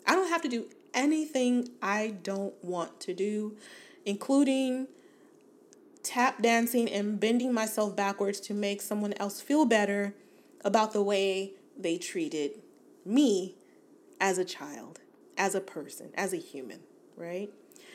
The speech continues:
So it was just, <laughs> it was a lot. It was a lot. And again, I'm sharing this story with you because I know that there are some of you out there who ha-, are having similar challenges, being able to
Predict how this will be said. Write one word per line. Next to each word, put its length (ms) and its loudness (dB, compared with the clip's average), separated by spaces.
So 760 2
it 100 2
was 260 6
just, 340 4
<laughs> 320 -2
it 140 2
was 140 2
a 60 0
lot. 360 -2
It 140 2
was 160 4
a 60 -2
lot. 380 0
And 80 0
again, 360 2
I'm 140 0
sharing 500 0
this 180 0
story 340 0
with 180 -2
you 140 -2
because 420 -2
I 100 -2
know 260 0
that 100 0
there 100 0
are 60 0
some 160 -6
of 60 -6
you 180 -6
out 280 -4
there 280 -2
who 180 -6
ha-, 240 -6
are 160 -2
having 640 -2
similar 480 2
challenges, 840 -2
being 340 2
able 360 2
to 500 -6